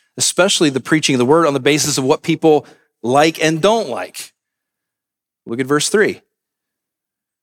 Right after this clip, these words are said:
Paul says, "The time is coming when people will not endure sound doctrine," and here's where he sort of discloses for us what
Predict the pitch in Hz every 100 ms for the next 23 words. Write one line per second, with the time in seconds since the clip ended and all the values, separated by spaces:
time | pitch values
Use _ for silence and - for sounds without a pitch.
0 | _ _ _ _ _ - 123 131 143 131
1 | 131 151 147 151 - 165 156 139 156 156
2 | 143 131 151 131 139 156 - 151 147 147
3 | 170 196 180 131 _ _ _ - 156 156
4 | 151 151 151 139 - - 151 135 - 127
5 | - 160 160 156 - 156 175 - 139 151